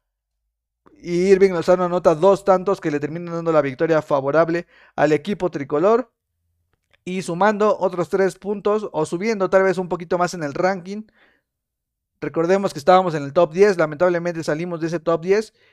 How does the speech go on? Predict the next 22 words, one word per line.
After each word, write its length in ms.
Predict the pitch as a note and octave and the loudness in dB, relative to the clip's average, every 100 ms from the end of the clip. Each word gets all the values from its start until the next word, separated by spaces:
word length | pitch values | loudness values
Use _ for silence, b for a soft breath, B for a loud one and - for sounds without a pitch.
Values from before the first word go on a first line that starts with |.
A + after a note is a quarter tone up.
| _ | _
y 80 | D3 | -10
nos 160 | D3 D#3 | -8 -8
encontramos 560 | D3 D3 F3 F3 E3 | -8 -2 0 0 -2
fuera, 340 | - G#3 G#3+ A3 | -2 2 4 2
me 140 | D#3+ | 0
parece 280 | D#3 F3 G3 | -2 0 -2
que 100 | E3 | -4
en 100 | D3 | -4
el 100 | D3 | -4
once 220 | F3+ F#3+ | -4 -4
o 100 | D#3+ | -4
en 80 | C#3 | -6
el 100 | C#3 | -4
doce, 380 | E3+ F#3+ A3+ - _ _ _ | -4 -2 -6 -10 _ _ _
pero 160 | E3 F#3 | -2 0
es 80 | |
muy 120 | G3 G3+ | 0 -4
importante 580 | D#3+ D3 C#3+ G3 F#3 | -4 -4 -2 -2 -2
que 80 | F#3 | -2
el 80 | D3+ | -4
tricolor 460 | D3 C#3+ D#3 F#3 F#3+ | -6 -4 0 0 -2
siga 480 | - G3+ G3 - | -6 0 0 0